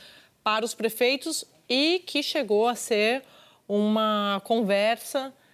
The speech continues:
entre o presidente Bolsonaro e o ministro da Economia, Paulo Guedes. O ministro, o presidente Bolsonaro, na visão ali da turma do Paulo Guedes, ele é muito influenciável pelos ministros políticos que são candidatos,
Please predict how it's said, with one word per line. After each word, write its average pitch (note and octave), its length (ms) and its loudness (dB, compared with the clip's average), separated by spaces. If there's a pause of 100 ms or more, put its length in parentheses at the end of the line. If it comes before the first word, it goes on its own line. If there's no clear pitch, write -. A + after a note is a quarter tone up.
(200)
entre G#3+ 240 0
o A3+ 60 0
presidente G#3 500 -2
Bolsonaro G#3+ 720 -2
e B3 80 -2
o B3+ 60 2
ministro A#3+ 360 0
da B3 40 2
Economia, A#3+ 380 -2
Paulo B3+ 280 -2
Guedes. F#3 480 -2 (500)
O C4 200 4
ministro, B3 800 2
o A#3+ 180 4
presidente G3+ 420 -2
Bolsonaro, G3+ 600 -2
na G#3 140 -2
visão G3+ 500 0
ali F#3+ 240 0
da F3 200 0
turma F#3 300 -2
do F3 80 -2
Paulo F3 280 -2
Guedes, G#3 280 0
ele A3 120 2
é G#3+ 40 0
muito A#3 280 -2
influenciável B3 720 -2
pelos A#3+ 240 -2
ministros A3 440 -2
políticos A#3+ 520 -4
que C#4 100 -8
são C4 220 -2
candidatos, B3 760 -2